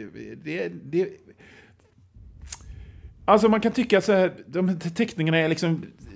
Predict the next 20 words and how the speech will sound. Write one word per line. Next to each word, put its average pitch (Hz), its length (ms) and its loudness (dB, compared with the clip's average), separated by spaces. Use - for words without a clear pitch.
i 165 140 -2
såna 165 260 2
här 156 140 2
tidningar 139 420 2
är 143 120 6
liksom 135 220 2
lite 131 180 0
stela 135 680 8
och 139 180 8
har 143 300 10
små, 127 360 0
små 135 260 -2
duttar - 680 4
av 120 160 4
amatörisk 127 1300 2
valhänthet. 113 840 4
Men 131 100 0
den 175 100 -2
här 202 240 2
var 330 300 2